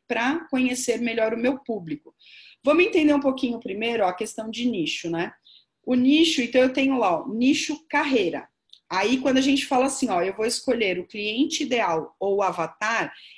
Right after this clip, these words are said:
é quando eu falo assim, ó, dentro de carreira, eu quero atender média e alta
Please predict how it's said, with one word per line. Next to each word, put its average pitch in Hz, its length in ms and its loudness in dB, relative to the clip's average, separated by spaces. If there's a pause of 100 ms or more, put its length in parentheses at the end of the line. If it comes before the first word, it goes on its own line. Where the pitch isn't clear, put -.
é 185 80 -4
quando 226 240 -2
eu 233 80 2
falo 233 220 2
assim, 233 340 -4
ó, 165 180 -4 (320)
dentro 285 720 0 (220)
de - 140 -10
carreira, 202 760 -4 (380)
eu 233 180 2
quero 226 300 0
atender 220 800 -4
média 269 720 0
e 262 140 2
alta 240 420 -2